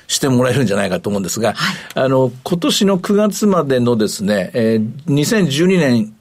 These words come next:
Speaker 1: 一月から二千二十三年の九月末までの六百十一週間で、
Speaker 2: うん。
Speaker 1: データを作ってで-、ですね、サンプリングして、そこから、あ、ダウ、えー、ナスダック、ラッセルのどれを買うのか、どれを売るのかというモデルなんですけども、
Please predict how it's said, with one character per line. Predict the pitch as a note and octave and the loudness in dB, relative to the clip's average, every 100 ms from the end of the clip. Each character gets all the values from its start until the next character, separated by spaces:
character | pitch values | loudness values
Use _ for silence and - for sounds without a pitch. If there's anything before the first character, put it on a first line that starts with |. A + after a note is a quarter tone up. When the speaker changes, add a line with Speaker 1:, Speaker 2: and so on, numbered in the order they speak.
| _ - | _ -8
Speaker 1:
一 | B2+ A#2+ G3 | -4 0 0
月 | G3 F3+ | 0 -2
か | - | -2
ら | A2 G#2 G#2+ | 0 0 0
二 | B2 | -2
千 | B2 F3+ D#3+ C3+ B2+ | 0 0 0 0 2
二 | D#3 | 0
十 | D#3+ - C#3 A#2+ | 0 -2 0 0
三 | A2 C#3 C#3 | 0 -2 0
年 | C#3+ C3 | 0 0
の | B2+ | 0
九 | B2 | 0
月 | G3+ A#2 A#2 | 0 0 0
末 | A#2 C3 | 0 0
ま | C3+ | 0
で | A#2 | 2
の | G#2 | 2
六 | A#2 A2+ | 0 0
百 | E3+ E3+ | 0 0
十 | D3 D#3+ | 2 2
一 | E3 E3 | 0 -2
週 | - F3 B2 | -2 0 0
間 | A2+ F2 D#2+ | -2 -4 -2
で、 | G3+ - - G3+ F3 - | -2 -2 -4 -6 -6 -8
Speaker 2:
う | - | -4
ん。 | |
Speaker 1:
デ | B2 B2 | 0 0
ー | |
タ | B2 A#2+ | 0 0
を | A2+ | 0
作 | - - | -4 -8
っ | A2 | -8
て | - F2+ | -6 -6
で-、 | F2+ E2 | -6 -10
で | - F#2 | -8 -8
す | - | -6
ね、 | G#2 | -6
サ | - C3 | -2 -2
ン | B2 | -2
プ | |
リ | C3 | -2
ン | C3 | -2
グ | B2 | -2
し | |
て、 | B2 | -2
そ | C#3+ | -2
こ | C#3 | -4
か | E3 D3+ | -2 0
ら、 | D3 A2+ - | 0 -2 -2
あ、 | G#2+ G#2+ | -2 0
ダ | A#2 D#3 | 0 2
ウ、 | D3+ | 2
え | B2 - - | 0 -2 -2
ー、 | A#2 A2+ | 0 2
ナ | C3 C3 | 0 -2
ス | B2 | -2
ダ | A2+ G2 | -2 -2
ッ | _ - | _ -6
ク、 | A2+ | -2
ラ | B2+ | -2
ッ | |
セ | B2 A2 | -2 -2
ル | G#2 | 0
の | G2 | 0
ど | B2+ | 2
れ | D#3 C3 | 2 2
を | G#2+ | 2
買 | - A2 | 0 -2
う | A2+ | 0
の | G#2+ | -2
か、 | G2 | -2
ど | B2 | 0
れ | |
を | G2+ | 0
売 | |
る | G2 | 0
の | F#2+ | -2
か | F2 | -6
と | - | -6
い | F#2 F2 | -4 -4
う | |
モ | G2 | -2
デ | F#2+ | -2
ル | F#2+ | -2
な | G2+ | -2
ん | F#2 | -4
で | D#2 | -6
す | - | -8
け | F#2+ | -6
ど | G#2 | -4
も、 | A2 | -4